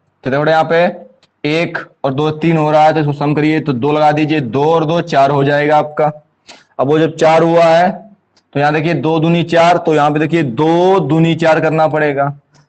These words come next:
जैसे इसको चार किया, सल्फर दो हो गया, सल्फर को दो कर दीजिए। Total oxygen कितना हुआ? दो दूनी चार, दो छह।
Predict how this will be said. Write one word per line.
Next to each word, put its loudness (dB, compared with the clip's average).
जैसे 2
इसको 0
चार 2
किया, 2
सल्फर 2
दो 0
हो 0
गया, -2
सल्फर 0
को 0
दो 0
कर -2
दीजिए। -2
Total 0
oxygen 0
कितना 2
हुआ? 2
दो 0
दूनी 2
चार, 2
दो 0
छह। 0